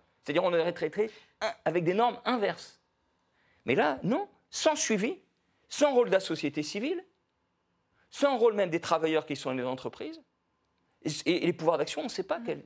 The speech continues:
Speaker 1: quels sont-ils, puisqu'on dit, l'argent doit être transféré tout de suite. Donc, euh, c'est pire que la, la, la, la, la, la diplomatie, euh, américaine, là, comment ils appellent ça, de, euh, l'extraterritorialité, euh, du dollar américain.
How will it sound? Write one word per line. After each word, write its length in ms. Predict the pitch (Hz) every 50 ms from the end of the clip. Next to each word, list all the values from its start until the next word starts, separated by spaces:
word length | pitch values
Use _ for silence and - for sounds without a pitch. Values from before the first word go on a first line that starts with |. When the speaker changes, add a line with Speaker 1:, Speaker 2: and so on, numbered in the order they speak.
| - -
Speaker 1:
quels 160 | - 156 -
sont-ils, 380 | - 240 262 - 330 359 269 - _ _ _
puisqu'on 300 | - 240 226 - - 208
dit, 220 | 202 170 175 151 135 - _ _ -
l'argent 340 | - 175 214 202 220 269 269
doit 120 | 247 262
être 80 | 247 -
transféré 460 | - 254 233 - - 247 254 294 294
tout 140 | - 311 294
de 60 | -
suite. 300 | - 254 - - - _ _ _ _ _ _ _ _ _ _ _ _ _ _ _ _ _ _ _ -
Donc, 180 | 190 190 -
euh, 100 | 160 131 - - -
c'est 180 | - - 170 170
pire 240 | - - 320 302
que 100 | - -
la, 120 | 180 165 160 - 160
la, 220 | 139 147 139 127
la, 260 | 135 135 127 120 113
la, 200 | 117 120 113 98
la, 240 | 127 127 110 107 104
la 180 | 117 117 113 113
diplomatie, 640 | 113 131 - 143 131 135 131 131 - - 190 175 156
euh, 140 | 135 127
américaine, 520 | 127 131 131 127 127 120 - 175 170 175 156
là, 260 | 131 123 117 113 110
comment 200 | - 117 110 110
ils 140 | 110 107 113
appellent 180 | - 113 107
ça, 180 | - - 120 113
de, 120 | 104 110
euh, 340 | 104 101 101 95 98 92 90 - - - - -
l'extraterritorialité, 1080 | 117 - - - 151 151 - 147 127 127 127 127 123 120 113 110 117 110 92 175 175 165
euh, 60 | 131
du 120 | 110 120
dollar 240 | 113 113 110 107 107
américain. 480 | 107 110 131 170 208 - - 220 180